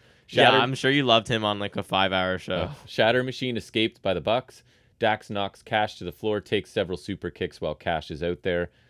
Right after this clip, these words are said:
Speaker 2: Spike pile driver to Dax for a near fall. Dax really good at last second kickouts. He had a few here that it was,
Speaker 1: Mm-hmm.
Speaker 2: like,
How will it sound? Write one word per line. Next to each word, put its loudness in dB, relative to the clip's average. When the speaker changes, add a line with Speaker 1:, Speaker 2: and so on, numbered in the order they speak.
Speaker 2:
Spike 0
pile 0
driver -2
to -4
Dax 0
for -4
a 0
near -4
fall. 0
Dax -2
really -4
good 0
at -6
last -2
second -8
kickouts. -10
He -8
had -4
a -12
few -10
here -6
that -6
it -6
was, -10
Speaker 1:
Mm-hmm. -14
Speaker 2:
like, -14